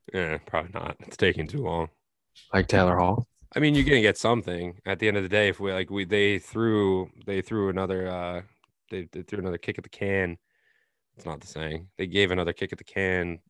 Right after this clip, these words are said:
Speaker 1: with a contract talks with Palmieri, but they still couldn't figure it out. So, I mean, if, if he's not gonna re-sign next year,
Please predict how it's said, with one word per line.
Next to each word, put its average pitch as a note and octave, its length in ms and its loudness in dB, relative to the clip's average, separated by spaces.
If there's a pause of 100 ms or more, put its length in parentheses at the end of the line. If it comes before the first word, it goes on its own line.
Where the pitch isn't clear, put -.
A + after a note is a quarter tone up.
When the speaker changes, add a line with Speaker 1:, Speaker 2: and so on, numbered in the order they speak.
(100)
Speaker 1:
with F#2 220 -4
a D#2+ 280 -4
contract F2 460 -2
talks E2 220 0
with F2 140 -4 (140)
Palmieri, E2 420 -2
but D#2 80 -10
they E2+ 100 -4
still F#2 180 -4
couldn't D#2+ 200 -6
figure D#2+ 220 -6
it D#2 60 -12
out. D#2+ 280 -8
So, - 120 -10
I E2+ 100 -8
mean, F2+ 220 -6
if, G2 220 -6
if F#2+ 100 -6
he's G#2+ 120 0
not B2 100 4
gonna G2 120 6
re-sign F#2 380 4
next D2+ 180 -8
year, D#2 380 -4